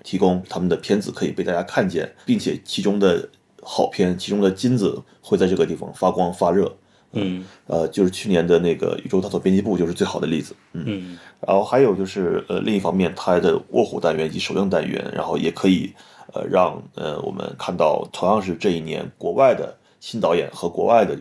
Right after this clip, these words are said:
Speaker 1: 好的片子是什么样的，这也是非常重要的。而且它的这个选片的团队、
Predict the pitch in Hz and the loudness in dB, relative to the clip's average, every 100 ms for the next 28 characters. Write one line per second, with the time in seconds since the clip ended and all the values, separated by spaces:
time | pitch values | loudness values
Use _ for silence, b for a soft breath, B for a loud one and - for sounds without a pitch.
0 | - - - - - 110 95 - - b | -10 -8 -4 -2 2 2 2 -2 -4 b
1 | b - - - 90 87 78 - - _ | b -12 -10 -4 0 0 -2 -8 -12 _
2 | b b b - 104 - 98 101 95 98 | b b b 2 4 2 -2 -2 0 0
3 | 80 - - - 98 - 107 104 98 85 | 0 -4 -8 -6 -6 0 2 2 4 2
4 | 87 90 82 85 101 101 87 78 - 92 | 2 -2 -6 -4 0 2 2 0 -4 0
5 | 120 101 | 2 2